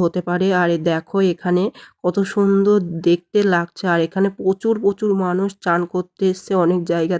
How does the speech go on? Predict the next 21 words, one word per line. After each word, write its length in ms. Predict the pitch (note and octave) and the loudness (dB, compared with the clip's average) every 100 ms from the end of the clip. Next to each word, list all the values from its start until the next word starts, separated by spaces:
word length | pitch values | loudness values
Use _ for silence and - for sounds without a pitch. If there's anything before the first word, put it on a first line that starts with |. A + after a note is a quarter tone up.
| - | -4
থেকে 180 | F3+ F3 F3 | -2 0 0
এসছে। 260 | - G#3 B3+ - - - - | -2 -4 -4 -6 -18 -12 -2
তা 80 | F#3+ F3+ | 0 2
সবাইকে 300 | E3+ F3 F3+ F#3 | 2 2 0 -2
তো 40 | G3+ | 0
আমরা 140 | G#3 G3+ | 0 0
চিনি 200 | G#3 A3+ G#3+ | 0 2 2
না, 60 | G3 - - - - | 0 -6 -18 -8 -2
তা 80 | F#3+ F#3+ F3+ F3+ - F3 | 0 0 -2 -8 -2 0
ভিডিওর 300 | E3+ G3+ G#3 | 4 4 4
মাধ্যমে 380 | F#3+ F3+ G3 G3+ F#3 | 2 0 0 0 2
যেটুকু 320 | F#3 F3+ G3 G#3+ F#3+ | 2 2 0 0 2
দেখা 240 | F3+ - F#3+ F3+ | 0 0 -2 0
যায় 140 | G3+ G3 | -2 -2
সেটুকুই 380 | E3 F3 F3 G3 | -4 -4 -4 -2
তোমাদেরকে 420 | F#3 F3+ F3+ - F#3+ E3+ | -2 -2 -2 -2 0 -2
দেখে 220 | D#3 G3 E3+ | 0 0 2
বলছি। 360 | E3+ F3 - G#3+ C#4+ - - - - E3 | 2 2 0 -2 -2 -4 -14 -10 -4 0
আর 100 | F3 F3 | 0 0
রাত্রে 340 | E3+ - - | -2 -2 -2
তো 40 | G3+ | 0